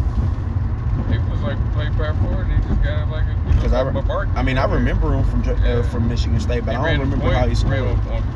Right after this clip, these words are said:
Speaker 1: pass breaks. I
Speaker 2: You know what I'm
Speaker 1: remember,
Speaker 2: saying?
Speaker 1: man, he used to sit there and he, he had that I Q with, at Michigan State. And so had him,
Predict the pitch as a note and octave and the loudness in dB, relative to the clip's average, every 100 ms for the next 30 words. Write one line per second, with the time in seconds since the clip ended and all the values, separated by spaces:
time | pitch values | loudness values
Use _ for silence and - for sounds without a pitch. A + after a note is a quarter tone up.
0 | - C3+ C3 B2 - - - A2+ A2+ A#2 | 0 0 0 0 0 -2 -2 -4 -2 -2
1 | A#2 A2+ - C3+ - - - - - - | -2 -2 -2 -4 -2 -2 -2 -2 -2 -2
2 | - - - - - - - - C3+ C3 | -2 -4 -4 -4 -2 -2 -2 -2 -2 0
3 | B2 B2+ B2 B2 - - - - - - | 0 0 0 -2 -2 -4 -2 -2 0 0
4 | - - - - - - - - - - | 0 -2 -2 0 -2 -2 -2 -4 -2 -2
5 | - - - - - - - - - - | -2 -2 -2 -2 -2 0 0 0 -2 -2
6 | - - - - A#2+ - B2+ A2 - | 0 0 0 0 0 0 0 0 0